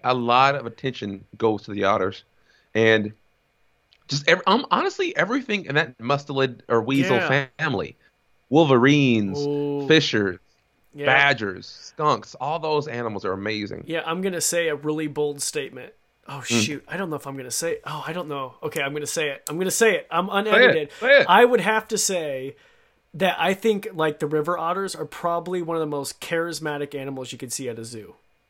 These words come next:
Speaker 1: Oh, d-, look, okay.
Speaker 2: Do, do, do, I mean, don't you think if there's one, I mean, but it has to have, like, a nice underwater view, the waterfall, but I
Speaker 1: <clears throat> Right.
Speaker 2: think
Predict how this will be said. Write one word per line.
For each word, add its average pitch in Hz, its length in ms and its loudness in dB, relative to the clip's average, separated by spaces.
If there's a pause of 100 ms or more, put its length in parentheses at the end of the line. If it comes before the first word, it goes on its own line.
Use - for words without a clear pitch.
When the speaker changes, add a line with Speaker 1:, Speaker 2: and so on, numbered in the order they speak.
(400)
Speaker 1:
Oh, 208 220 6
d-, 143 120 -8 (380)
look, 151 320 -4 (140)
okay. 139 280 -6 (200)
Speaker 2:
Do, 175 120 0
do, 202 160 6
do, 220 180 4
I 226 80 4
mean, 240 140 4
don't 240 280 4
you 262 80 0
think 240 220 -2
if 220 100 0
there's 208 240 2
one, 196 380 2
I 180 40 -4
mean, 196 140 4
but 220 120 6
it 202 60 4
has 262 220 4
to 247 60 2
have, 226 120 4
like, 208 140 0
a 170 60 -6
nice 180 360 -2
underwater 190 520 -2
view, 180 320 -2
the 175 80 -4
waterfall, 160 560 0
but 151 80 -4
I 151 80 -2
Speaker 1:
<clears throat> 175 60 2
Right. 180 80 -6
Speaker 2:
think 180 280 -2